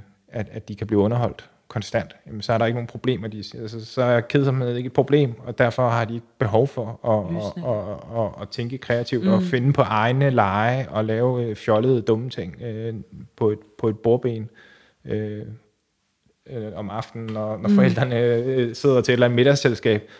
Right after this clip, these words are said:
Speaker 1: så sidder de bare og underholder, øh,
Speaker 2: Mm.
Speaker 1: sig selv med, med, med, med en iPad i stedet for, ikke? Så, så det handler jo om, at man på en eller anden måde hele tiden har den der, øh, sult i sig. Hele tiden,
Speaker 2: Mm.
Speaker 1: at der er nogle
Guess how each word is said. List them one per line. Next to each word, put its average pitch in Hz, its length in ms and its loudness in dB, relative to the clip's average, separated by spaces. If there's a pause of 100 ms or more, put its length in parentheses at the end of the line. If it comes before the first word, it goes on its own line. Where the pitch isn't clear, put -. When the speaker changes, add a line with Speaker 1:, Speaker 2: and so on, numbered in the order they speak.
(160)
Speaker 1:
så 135 80 0
sidder 175 200 8
de 123 80 2
bare 110 240 4
og 107 60 6
underholder, 113 400 2 (340)
øh, 110 240 4
Speaker 2:
Mm. 85 240 -2 (300)
Speaker 1:
sig - 200 -12
selv 104 240 2
med, 107 220 2
med, 104 260 -2
med, 113 320 -4
med 110 160 -6
en 104 100 -6 (120)
iPad 117 300 -4
i 120 80 -10
stedet - 260 -10
for, - 80 -8
ikke? 135 160 -8
Så, 117 60 -6 (160)
så - 120 -14
det 113 100 0
handler 131 200 4
jo 135 60 8
om, 113 240 4
at 113 100 -6
man 104 240 -6 (800)
på - 80 -16
en 127 100 -8
eller 113 120 -4
anden 113 100 -2
måde 110 120 2
hele 156 400 -4
tiden 101 420 -2 (260)
har 113 280 -2
den 101 220 -12
der, 104 120 -10 (380)
øh, 92 80 -8 (100)
sult - 420 -12
i 101 100 -10
sig. 113 120 -12
Hele 123 200 -4
tiden, 113 260 2
Speaker 2:
Mm. 92 120 -8
Speaker 1:
at 110 120 -14
der 107 60 -6
er 104 80 -6
nogle 113 400 -10